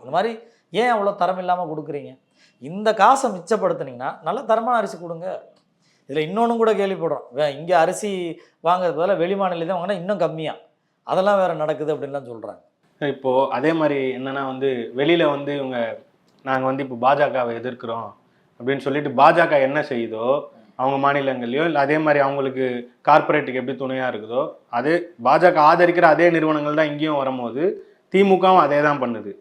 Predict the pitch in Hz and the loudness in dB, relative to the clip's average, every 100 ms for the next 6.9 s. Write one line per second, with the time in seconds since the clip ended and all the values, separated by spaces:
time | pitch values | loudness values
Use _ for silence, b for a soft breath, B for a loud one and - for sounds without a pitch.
0 | _ _ 127 165 170 170 175 180 170 156 | _ _ 2 4 6 4 2 2 2 0
1 | 156 143 143 160 185 180 B - 143 147 | 0 0 0 0 -4 -6 B -4 0 2
2 | 160 160 165 170 160 156 165 151 151 170 | 4 4 4 2 2 2 2 2 0 2
3 | 156 156 156 160 151 151 151 147 147 147 | 0 0 -2 -2 0 0 0 -2 -2 -4
4 | 135 135 135 160 135 139 139 135 151 143 | -6 -8 -4 -2 -2 -2 0 0 0 0
5 | 135 135 127 127 123 113 107 104 101 - | 0 0 -2 -4 -4 -10 -12 -12 -16 -20
6 | _ _ - 127 123 143 175 190 196 | _ _ -10 -10 -2 6 8 8 6